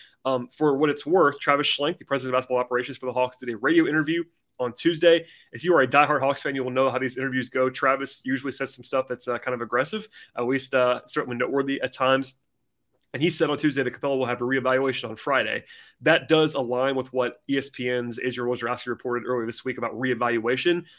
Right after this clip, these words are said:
I always stress reevaluation does not mean return. That means they're gonna look at him on Friday. We'll see. But he said, uh, on the radio that they, that they dodged a bullet was the way that he phrased it with Capella.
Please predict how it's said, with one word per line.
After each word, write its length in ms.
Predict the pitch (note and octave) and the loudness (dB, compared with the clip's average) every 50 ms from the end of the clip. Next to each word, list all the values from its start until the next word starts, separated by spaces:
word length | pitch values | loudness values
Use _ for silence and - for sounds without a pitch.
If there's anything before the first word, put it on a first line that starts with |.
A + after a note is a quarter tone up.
| _ _ - | _ _ -8
I 80 | B2 B2 - - | -8 -8 -2 2
always 300 | D3 E3 E3+ E3+ E3+ - | 4 6 6 6 4 2
stress 380 | - - C#3 C3+ C3+ C3 - - | 0 0 2 0 0 0 -2 -2
reevaluation 560 | C#3+ D3 C#3+ C#3 C3+ B2+ C3 C3 C3 - A#2 | -2 0 2 2 2 2 0 -2 -2 -6 -10
does 160 | A2+ A2+ - | -12 -12 -8
not 340 | A#2+ A2+ C3 C3+ C3 - - | -4 -2 0 0 -2 -2 -8
mean 200 | B2 C3 C3 B2 | -8 -8 -8 -8
return. 420 | A2 A2 - - C3 C#3 D3+ E3 | -8 -8 -6 -4 -4 -2 -2 -4
That 100 | D#3 B2+ | -4 -4
means 140 | B2 B2+ A#2+ | -6 -6 -8
they're 80 | A#2 G#2 | -8 -10
gonna 140 | A2 G#2 | -8 -6
look 140 | - C#3 D3 | -6 -6 -4
at 60 | D#3+ | -2
him 140 | C#3+ D3+ D3+ | -2 0 0
on 80 | D3+ D3 | -2 -4
Friday. 440 | D3 - C#3 C3 C3 C3+ C3 B2+ - _ _ _ _ - | -2 0 2 2 2 2 0 -2 -4 _ _ _ _ -6
We'll 160 | C3 C3 B2+ | -4 -2 -2
see. 420 | B2+ - - C#3 C#3+ E3+ F3+ F#3 - - - - _ - | 0 -2 0 0 0 -2 -2 -6 -12 -20 -20 -20 _ -6
But 100 | - C3 | -4 -2
he 80 | B2 D3 | -2 -2
said, 340 | C#3+ - - C#3+ C#3+ C3+ B2+ | -2 0 2 2 2 4 2
uh, 220 | B2+ A#2+ A#2+ A#2+ A#2 | 2 0 0 0 0
on 120 | C3 C3 | 0 0
the 60 | B2+ | 0
radio 220 | B2+ C3 C3 C3 B2+ | 0 0 0 0 0
that 120 | A#2 A#2+ | -2 -2
they, 100 | A#2+ B2+ | -6 -4
that 240 | A#2 B2+ - - B2 | -6 -8 -8 -6 -6
they 120 | B2 A#2+ | -6 -4
dodged 300 | A2 C3 C3 C#3 C3+ - | 0 2 2 2 2 0
a 40 | A#2+ | -4
bullet 280 | A#2 B2+ C#3+ D#3 C3 - | -4 -2 -2 -2 -4 -4
was 120 | B2+ B2+ | -8 -8
the 60 | C3+ C3 | -6 -2
way 140 | C3 C3 | -2 -2
that 100 | B2+ B2 | -2 -2
he 160 | B2 C3 C3 _ _ _ _ _ _ _ | -6 -6 -8 _ _ _ _ _ _ _
phrased 280 | - C#3 C3 C3+ B2+ B2+ | -2 0 0 0 0 -4
it 40 | |
with 160 | B2 B2 B2 - | -10 -10 -10 -10
Capella. 420 | B2 - B2+ B2+ C3 C3 B2+ | -8 -2 0 2 2 2 2